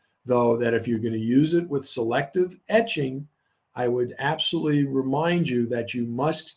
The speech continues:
keep it on the enamel only, not on the dentin. Uh, we want lower P H values and low film thickness, less than ten microns. Beauty Bond is the lowest in the marketplace at five microns.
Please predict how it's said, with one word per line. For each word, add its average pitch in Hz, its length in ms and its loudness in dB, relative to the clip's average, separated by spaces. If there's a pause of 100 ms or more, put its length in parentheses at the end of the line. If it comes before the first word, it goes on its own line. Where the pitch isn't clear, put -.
(140)
keep 202 260 4
it 127 240 0 (540)
on 127 320 4
the 135 120 2
enamel 120 560 -2
only, 107 340 -2
not 104 260 -4
on 107 140 -4
the 104 80 -4
dentin. 117 380 0 (840)
Uh, 113 260 2
we 123 140 4
want 160 300 4
lower 165 320 8
P 165 200 4
H 156 240 2
values 151 440 2
and 127 80 -4
low 135 340 0
film 156 280 2
thickness, 156 380 -4
less 143 260 -4
than 139 140 -4
ten 131 240 -4
microns. 139 580 0 (120)
Beauty 170 260 4
Bond 139 320 2
is 131 180 0
the 131 60 0
lowest 120 420 2
in 117 80 -4
the 113 60 -4
marketplace 110 760 -4 (360)
at 104 200 -2
five 110 280 2
microns. 143 680 0